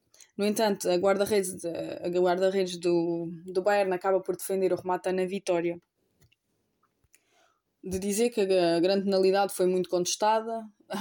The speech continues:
Há mesmo quem ache que ela devia ter sido repetida. Ou seja, a guarda-redes não estava na posição certa, na altura de Ana Vitória bater, bater o penalti. No entanto,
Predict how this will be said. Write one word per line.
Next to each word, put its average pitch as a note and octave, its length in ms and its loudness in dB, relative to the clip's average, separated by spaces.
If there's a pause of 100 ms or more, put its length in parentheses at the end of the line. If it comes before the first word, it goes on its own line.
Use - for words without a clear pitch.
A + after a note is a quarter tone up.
(220)
Há G3 140 0
mesmo G3+ 340 0
quem G3 180 -4
ache G3+ 180 0
que - 80 -4
ela F#3+ 140 4
devia F#3 220 0
ter G3 160 0
sido - 240 -6
repetida. D#3+ 500 0
Ou D#3 80 -8 (760)
seja, E3+ 220 -4
a E3+ 40 0
guarda-redes F3+ 540 -2
não F#3 80 -2
estava F3+ 220 -2
na F3+ 120 0
posição F#3 520 -4
certa, A#3+ 560 -2
na G3+ 100 -6
altura F#3 440 -2
de F3 200 -2
Ana F#3+ 160 -2
Vitória F#3+ 440 -2 (120)
bater, F3+ 480 -4 (680)
bater G3+ 260 0
o F#3 40 0
penalti. D#3+ 480 -2
No F#3+ 180 -6
entanto, F3 420 -4